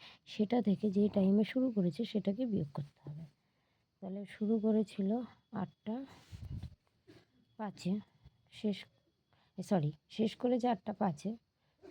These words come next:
শুরু করেছিল সাতটা পঁচিশে। তাহলে পাঁচ থেকে তো পঁচিশ বাদ যায় না, সেক্ষেত্রে এখানে ষাটকে ধার নাও। তাহলে ষাট আর পাঁচ পঁয়ষট্টি,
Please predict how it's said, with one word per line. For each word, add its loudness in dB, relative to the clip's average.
শুরু 0
করেছিল 0
সাতটা -8
পঁচিশে। -8
তাহলে -6
পাঁচ -14
থেকে -8
তো -4
পঁচিশ -2
বাদ 0
যায় 2
না, -2
সেক্ষেত্রে -4
এখানে -2
ষাটকে -4
ধার -4
নাও। -2
তাহলে -18
ষাট -6
আর -2
পাঁচ -16
পঁয়ষট্টি, -10